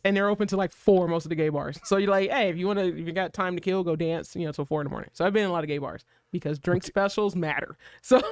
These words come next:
Speaker 1: but one thing I learned was that a lot of these, the, the gays, their spouses,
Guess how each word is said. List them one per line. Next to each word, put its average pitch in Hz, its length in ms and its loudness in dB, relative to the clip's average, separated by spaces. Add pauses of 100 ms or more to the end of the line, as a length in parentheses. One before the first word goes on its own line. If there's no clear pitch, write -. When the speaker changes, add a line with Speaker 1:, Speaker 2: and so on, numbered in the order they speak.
(640)
Speaker 1:
but 226 140 8
one 254 100 4
thing 269 120 -2
I 226 100 2
learned 233 380 2
was 190 120 0
that 170 280 -4
a 175 60 -10
lot 202 300 -2
of 240 80 -8
these, 233 280 -6 (300)
the, 185 380 0
the 170 80 -6
gays, 202 440 -4
their 226 200 2
spouses, 175 720 -4